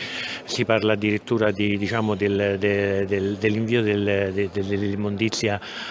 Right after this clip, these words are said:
a, in un sito a Stoccolma. Allora, eh, qual è oggi la, diciamo, il quadro della, della situazione secondo lei, da profondo conoscitore della,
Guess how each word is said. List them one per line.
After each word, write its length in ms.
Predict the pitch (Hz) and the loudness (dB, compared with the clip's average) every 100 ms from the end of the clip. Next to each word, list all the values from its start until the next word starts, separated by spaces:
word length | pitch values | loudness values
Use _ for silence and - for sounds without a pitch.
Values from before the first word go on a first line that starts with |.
| - | -6
a, 260 | 107 104 107 | -2 0 0
in 140 | 107 | 0
un 120 | 104 | -4
sito 320 | 98 120 107 | -4 -2 0
a 60 | 101 | 0
Stoccolma. 760 | 98 - - - 101 98 98 113 | 0 -4 0 2 4 4 0 0
Allora, 380 | 127 123 107 - - - - | 2 4 2 0 -6 -10 -4
eh, 240 | 113 110 | -2 -2
qual 220 | - 143 | 2 2
è 160 | 143 117 | 4 4
oggi 400 | 107 113 101 104 | 4 2 0 0
la, 420 | 101 101 98 98 95 | 2 0 0 -2 -2
diciamo, 520 | 104 101 110 110 104 | -2 0 0 0 2
il 100 | 101 | 0
quadro 360 | - 123 110 104 | 2 2 4 2
della, 400 | 101 101 101 98 | 2 2 0 0
della 220 | 101 101 | 0 0
situazione 360 | - 107 107 - | -2 -2 0 0
secondo 640 | 127 107 - 110 104 117 | 0 0 -2 0 2 4
lei, 180 | 131 131 | 6 6
da 120 | 107 | 4
profondo 420 | 113 127 139 120 | 4 4 6 6
conoscitore 580 | 107 104 - 113 117 104 | 6 4 4 4 4 4
della, 320 | 107 104 104 | 4 4 4